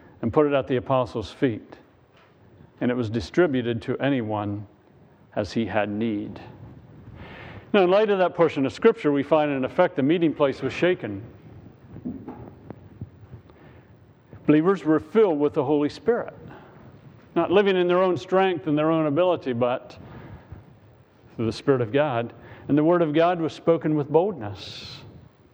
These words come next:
And there was oneness among believers. That oneness in this particular setting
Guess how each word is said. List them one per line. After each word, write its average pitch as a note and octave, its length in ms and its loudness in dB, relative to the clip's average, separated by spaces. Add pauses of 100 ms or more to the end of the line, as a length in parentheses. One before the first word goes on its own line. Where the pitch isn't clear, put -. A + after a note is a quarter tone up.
(2500)
And C#3 100 4
there C#3+ 100 4
was C3+ 220 0
oneness C3 960 -2 (600)
among A#2+ 340 0
believers. A2 800 -6 (2000)
That C3 160 2
oneness C3 600 0
in B2+ 140 2
this D#3 180 2
particular B2 580 0
setting B2+ 560 0